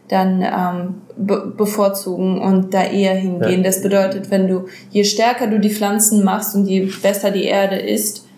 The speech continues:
Speaker 1: desto höher ist die Wahrscheinlichkeit, dass du keine Probleme hast.
Speaker 2: Hm.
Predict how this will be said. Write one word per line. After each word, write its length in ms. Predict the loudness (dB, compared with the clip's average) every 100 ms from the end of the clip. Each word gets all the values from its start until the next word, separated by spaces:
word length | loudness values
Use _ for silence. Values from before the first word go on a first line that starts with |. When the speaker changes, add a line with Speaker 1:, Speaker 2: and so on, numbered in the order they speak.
| -20 -10 0
Speaker 1:
desto 920 | 2 2 2 2 2 0 -2 -4 -6 -16 -12 -2
höher 240 | 2 2
ist 120 | 2
die 120 | -2 -2
Wahrscheinlichkeit, 640 | 0 0 -2 -4 -4 -4
dass 160 | -4 -4
du 220 | -6 -8 -18 -16
keine 540 | -6 -4 -2 -4 -6 -12
Probleme 480 | -8 -6 -4 -4 -4
hast. 320 | -4 -4 -4
Speaker 2:
Hm. 60 | -8